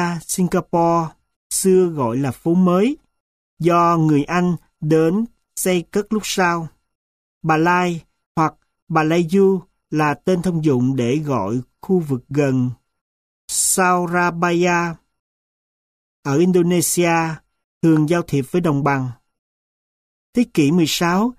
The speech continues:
đánh dấu bước đầu suy thoái của nước Chân Lạp, với nhiều đợt tấn công của phong kiến Xiêm, nhằm phá hủy hệ thống thủy lợi, bắt dân về Xiêm làm nô lệ. Thương gia, cố đạo Bồ Đào Nha,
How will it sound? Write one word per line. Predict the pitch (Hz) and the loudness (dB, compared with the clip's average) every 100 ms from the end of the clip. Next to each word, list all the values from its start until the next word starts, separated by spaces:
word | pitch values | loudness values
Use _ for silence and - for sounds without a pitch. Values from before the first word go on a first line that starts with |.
| _ | _
đánh | - 185 208 | -4 0 0
dấu | 196 196 226 233 | 2 2 0 0
bước | 202 247 | -2 -2
đầu | 185 160 151 | -2 -2 -2
suy | - 185 | -4 -8
thoái | - 170 185 226 | -6 -4 -2 -2
của | - 139 | -2 -2
nước | 151 185 | 0 -2
Chân | - 170 | -4 -2
Lạp, | 139 120 _ _ _ - | -2 -4 _ _ _ -6
với | 165 180 233 | 0 2 4
nhiều | 202 170 151 | 4 4 2
đợt | 139 131 - | 0 -4 -4
tấn | 175 196 | -4 -2
công | 190 170 165 151 _ | 0 0 -2 -4 _
của | 143 120 117 127 - - | -2 0 0 -2 -6 -6
phong | 170 165 | -4 -4
kiến | - 190 | -4 -4
Xiêm, | - - 190 170 - _ _ _ _ _ _ _ - | -4 0 0 0 -6 _ _ _ _ _ _ _ -4
nhằm | 160 151 143 | -2 0 -4
phá | - 180 214 | -2 -2 0
hủy | 160 127 170 | 0 0 2
hệ | 156 | 0
thống | 123 160 185 | -2 -4 -4
thủy | 220 143 | -2 -2
lợi, | 147 120 117 135 - _ _ _ - | 0 -2 -2 -6 -10 _ _ _ -6
bắt | 214 - | -4 -4
dân | 185 202 190 175 | -2 0 2 0
về | 160 143 | 0 0
Xiêm | - - 202 202 170 - | -2 -2 0 0 -2 -6
làm | 147 147 139 151 | -6 -2 0 0
nô | 170 | 2
lệ. | 147 123 120 139 _ _ _ _ _ _ - | 0 0 -4 -8 _ _ _ _ _ _ 0
Thương | 190 | 0
gia, | 185 185 175 175 160 _ _ _ | 0 0 0 -2 -8 _ _ _
cố | - 190 | 0 0
đạo | 208 139 117 | 2 -2 -2
Bồ | 143 147 | 0 0
Đào | 147 139 | 0 0
Nha, | 151 170 165 | 0 0 -2